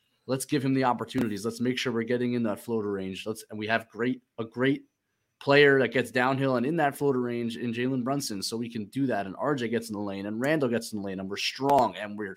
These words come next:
physical. Like, it all makes sense. And that's really what a coach's job is ultimately, is to make it all make sense and to use the strengths that your players have and maximize them. And I think he has done that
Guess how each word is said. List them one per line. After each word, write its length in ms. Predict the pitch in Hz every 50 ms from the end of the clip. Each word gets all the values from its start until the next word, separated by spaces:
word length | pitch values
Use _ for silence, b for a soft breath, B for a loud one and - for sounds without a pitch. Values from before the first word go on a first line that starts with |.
| - -
physical. 540 | - 170 147 123 127 127 113 98 87 - B B B B B B B B
Like, 180 | 120 117 117 123
it 80 | 123
all 300 | 151 170 180 180 175 175
makes 320 | 165 147 151 147 151 - -
sense. 520 | - - 110 85 78 - - - - - _ _ _ _ _ _ _ _ _
And 100 | - 123
that's 220 | 156 175 175 - 165
really 120 | 170 165
what 100 | 156 143
a 40 | -
coach's 320 | - 135 131 127 123 110
job 260 | 113 120 117 110 110
is 140 | 123 117 104 - -
ultimately, 540 | 123 131 - - 117 95 98 104 101 95 92
is 260 | 82 101 104 98 -
to 80 | - 107
make 180 | 110 107 107
it 80 | 110 104
all 120 | 104 101
make 220 | 92 95 98 95 -
sense 460 | - 92 87 98 113 - - - - -
and 360 | 110 104 101 98 95 87 - - _ _ _ _ _
to 540 | - - 120 113 107 107 104 101 101 101 98 - _ _ _ _ _ _ _ _
use 280 | 123 117 123 127 123 120
the 100 | 233 - - - _ _ _ _ _ _ _ _ _ - -
strengths 360 | - - 151 139 156 160 -
that 80 | - 214
your 80 | - 233
players 320 | - 127 127 123 117 117
have 240 | 117 117 131 147 135
and 100 | 127 131
maximize 480 | 160 190 - - 113 90 87 87 71
them. 160 | 67 67 62 -
And 100 | - 110
I 60 | 117
think 200 | 117 - 139 123
he 100 | - 131 117
has 180 | 117 110 98
done 180 | 107 98 95 92
that 220 | 85 80 78 -